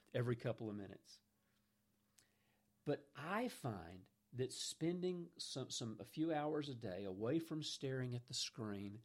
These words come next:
is incredibly beneficial to me. First of all, in the morning during my morning devotions, I, I try not to get online at all during that time.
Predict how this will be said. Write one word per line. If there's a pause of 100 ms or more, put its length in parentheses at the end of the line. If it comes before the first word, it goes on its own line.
(440)
is
incredibly
beneficial (100)
to
me. (540)
First
of
all,
in
the
morning
during
my
morning
devotions, (520)
I, (320)
I
try
not
to
get
online
at
all (440)
during
that
time.